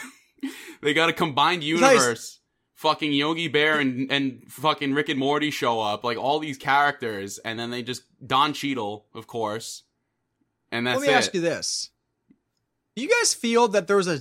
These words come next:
Speaker 2: there was a short time in the late eighties, early nineties when they were able to bond cartoons and live action and it looked really good? There was that Brad Pitt movie.
Speaker 1: Yeah.
Speaker 2: And then, and then there was the Ro-, and there was Roger
Speaker 1: Roger
Speaker 2: Rabbit.
Speaker 1: Rabbit, of
Speaker 2: Both of
Speaker 1: course.
Speaker 2: those movies looked, they,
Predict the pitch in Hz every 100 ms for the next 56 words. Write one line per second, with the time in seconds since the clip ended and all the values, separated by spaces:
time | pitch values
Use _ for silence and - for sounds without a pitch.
0 | - 175 160 143 - 185 - 180 170 170
1 | 180 170 147 131 127 143 127 127 135 131
2 | 135 135 127 117 120 127 135 117 127 127
3 | 131 123 127 131 - 123 - 127 127 127
4 | 117 - 127 131 - 123 127 127 117 110
5 | 117 117 113 110 117 - 131 113 113 -
6 | 110 104 95 - 104 _ _ _ _ _
7 | _ - 156 175 135 165 175 180 - 170
8 | - 120 110 110 120 _ 117 110 110 101
9 | 98 _ _ _ - 147 147 139 _ _
10 | _ _ 143 151 151 135 139 151 151 151
11 | 139 127 143 143 147 143 131 123 120 143
12 | 180 156 123 135 127 113 - _ _ _
13 | 196 196